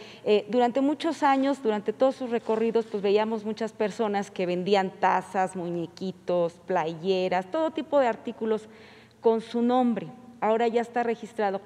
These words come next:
¿Qué lo llevó y qué implicaciones tiene, eh, eh, para el mediano plazo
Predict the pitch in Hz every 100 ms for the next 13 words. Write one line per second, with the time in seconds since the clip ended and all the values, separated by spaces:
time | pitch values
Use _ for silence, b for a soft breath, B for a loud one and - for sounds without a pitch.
0 | - 285 285 269 226 208 185 208 208 -
1 | 214 - 247 233 247 233 - 208 226 220
2 | 214 214 - 226 208 185 - B B B
3 | B 110 - 185 180 - - - 147 -
4 | 233 202 196 196 185 202 233 247 247 254
5 | 254 269